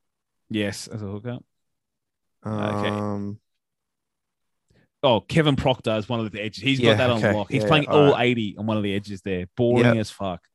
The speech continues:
Speaker 2: Yep, yep. Um,
Speaker 1: Um, Josh Jackson's my other edge. That's what I'm saying. I don't
Speaker 2: sure.
Speaker 1: care about that,
Speaker 2: And,
Speaker 1: but
Speaker 2: and Jake.
Speaker 1: And Jake, there you go. Well, that's about, we're not doing the bench.
Speaker 2: We're not doing a
Speaker 1: That's a,
Speaker 2: bench.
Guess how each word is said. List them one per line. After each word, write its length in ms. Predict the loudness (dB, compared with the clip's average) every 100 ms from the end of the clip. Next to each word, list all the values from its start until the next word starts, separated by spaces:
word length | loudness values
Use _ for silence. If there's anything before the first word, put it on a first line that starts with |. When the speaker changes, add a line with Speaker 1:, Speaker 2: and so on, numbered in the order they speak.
| _ -6
Speaker 2:
Yep, 280 | -2 -2 -2
yep. 240 | -4 -4 _ _ _ _ _ -6
Um, 480 | -2 0 0 0 0
Speaker 1:
Um, 240 | -2 -2
Josh 280 | 0 0 2
Jackson's 340 | 0 0 -4
my 140 | -4 -4
other 180 | -4 -6
edge. 140 | -8
That's 160 | -10 -12
what 60 | -14
I'm 80 |
saying. 160 | -14 -16
I 40 | -14
don't 60 |
Speaker 2:
sure. 360 | -2 4 4 4
Speaker 1:
care 160 | -2
about 80 | 0
that, 140 | 2 2
Speaker 2:
And, 160 | 0 -8 -12
Speaker 1:
but 80 | 0
Speaker 2:
and 300 | 2 2 0
Jake. 320 | 2 2 -2 _ _ _ _ _ _ _
Speaker 1:
And 140 | -10 -6
Jake, 260 | -6 -6
there 120 | -2
you 100 | -2 0
go. 240 | 0 0
Well, 120 | -2 -2
that's 180 | -4
about, 280 | -2 0 0
we're 80 | -4
not 80 | -4
doing 120 | -4
the 60 | -2
bench. 160 | 2
Speaker 2:
We're 60 | 4
not 120 | 6
doing 120 | 6
a 40 | 6
Speaker 1:
That's 40 |
a, 20 |
Speaker 2:
bench. 460 | 4 2 -4 -16